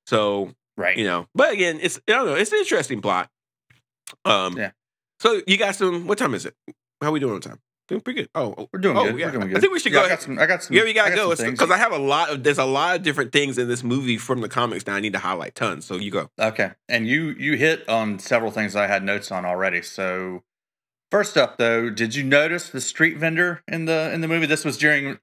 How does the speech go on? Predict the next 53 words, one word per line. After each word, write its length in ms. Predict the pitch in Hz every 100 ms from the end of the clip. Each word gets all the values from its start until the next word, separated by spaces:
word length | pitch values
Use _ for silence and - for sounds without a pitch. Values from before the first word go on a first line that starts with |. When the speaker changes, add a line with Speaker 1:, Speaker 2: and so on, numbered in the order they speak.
| -
Speaker 2:
like, 340 | 123 - - -
this 140 | 175
was 180 | 180 147
in 160 | - 147
the 80 | 131
part 200 | 151 139
of 60 |
the 60 | 131
movie 200 | 131 127
where 160 | 117
I 100 | 113
had, 160 | 117 123
like, 140 | 113 104
a 120 | 101
smile 300 | - 113 110
on 60 | 104
my 100 | 95
face 240 | 104 95
because 440 | 113 107 107 90 - _ _ -
it 60 |
was 160 | 98 -
Spider-Man 480 | - 113 104 104 98
flying 280 | 113 104 101
around 180 | 101 98
the 60 |
city 320 | 95 107 98 95
and, 140 | 92
and 140 | 92 -
stuff. 280 | 92 87
Did 180 | - 98
you 220 | 98 98 - _ _ _ -
recognize 420 | 104 107 117 110
the 60 | 104
street 280 | - 110 110
vendor 240 | 113 110
that 180 | 104 104
talks 280 | 123 110 -
to 140 | -
Speaker 1:
No, 60 | 175
Speaker 2:
Spider-Man? 200 | 170 196
Speaker 1:
who 60 | 208
was 120 | 190
it? 100 | - -
Who 80 | 127
was 120 | 123
it? 100 | 110 _ _ _ _ _ _ - _ _ _
Speaker 2:
He's, 480 | 120 127 131 123 - -
uh, 380 | 127 120 117 113
the 140 | 113
same 460 | 110 - 147 185 185
guy 520 | 113 104 98 101 127 _ _ _ _ _ -
that 280 | 117 104 -
films, 840 | - 139 135 117 117 107 -